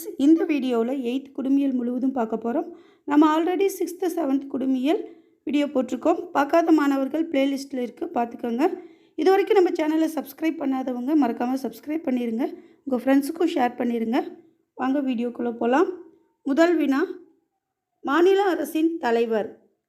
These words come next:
மாநில அரசின் தலைவர். ஆப்ஷன் ஏ, ஆளுநர்.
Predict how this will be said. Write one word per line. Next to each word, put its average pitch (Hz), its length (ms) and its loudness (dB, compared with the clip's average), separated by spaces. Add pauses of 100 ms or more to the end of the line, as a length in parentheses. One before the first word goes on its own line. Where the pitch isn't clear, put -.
(120)
மாநில 302 480 2
அரசின் 302 640 -2
தலைவர். 254 640 0 (640)
ஆப்ஷன் - 560 -2
ஏ, 370 380 2 (180)
ஆளுநர். 269 760 -2